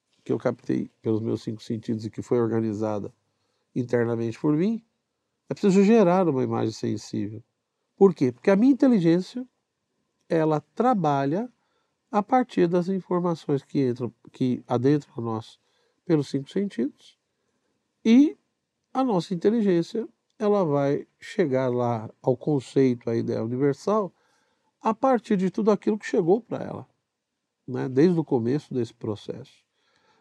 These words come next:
E aqui a imaginação tem um papel fundamental. Por quê? Porque a imaginação, ela vai colaborar profundamente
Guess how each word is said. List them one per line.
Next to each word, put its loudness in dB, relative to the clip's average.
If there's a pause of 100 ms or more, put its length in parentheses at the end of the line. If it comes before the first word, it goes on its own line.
(120)
E 6
aqui 6 (320)
a 4
imaginação 2
tem -6
um -8
papel -8
fundamental. -12 (880)
Por 8
quê? -2 (680)
Porque 4
a 4
imaginação, -2 (220)
ela -2 (600)
vai 2
colaborar 4
profundamente -2